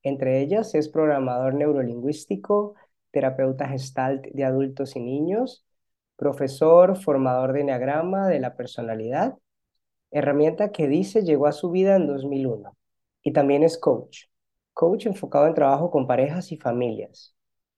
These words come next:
Definitivamente Fabricio es un profesional que ha logrado muy bien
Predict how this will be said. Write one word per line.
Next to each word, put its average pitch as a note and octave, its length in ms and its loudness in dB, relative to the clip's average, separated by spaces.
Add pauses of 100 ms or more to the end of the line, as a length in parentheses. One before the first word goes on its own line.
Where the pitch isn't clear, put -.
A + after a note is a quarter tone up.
(360)
Definitivamente C#3 800 2
Fabricio F#3+ 760 2 (340)
es D3+ 160 -6
un F#3 80 -4
profesional D3+ 540 0
que D#3+ 100 2
ha - 20 2
logrado D#3+ 500 4
muy D#3 400 -2
bien D#3+ 420 2